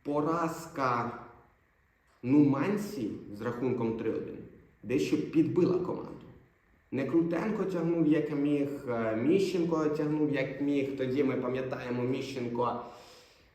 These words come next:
був незадоволений діями арбітра. І це дуже і дуже, м'яко кажучи. На третій сходинці йде команда Angel City.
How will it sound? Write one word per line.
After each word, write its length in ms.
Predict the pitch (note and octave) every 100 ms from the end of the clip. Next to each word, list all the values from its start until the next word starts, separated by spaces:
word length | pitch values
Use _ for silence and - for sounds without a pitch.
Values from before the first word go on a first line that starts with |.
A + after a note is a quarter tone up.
| _ - -
був 260 | - B2 G3
незадоволений 800 | F#3+ F3+ F3 E3 E3+ E3+ D3 C#3
діями 360 | C3+ B2+ A#2
арбітра. 400 | A#2 G#2 G2+ - - - - - -
І 180 | C3 C#3+
це 420 | C#3+ D#3 A#2+ A2+ - -
дуже 460 | C#3 F3+ A3 - F3
і 180 | - C3+
дуже, 560 | A#2 B2 D#3 D#3+ D#3+
м'яко 460 | A#2 G#2+ A2+ A#2 A2+
кажучи. 560 | - - - - - - - - - - -
На 160 | B2+
третій 360 | D#3 G3 G3+ G3
сходинці 540 | G#3 F#3 G3 F#3+ F3
йде 240 | D#3+ D#3 E3
команда 540 | E3 D#3+ D#3 D3 D3 A3+
Angel 220 | A#3 A3+
City. 460 | A3 G#3+ G#3+ E3+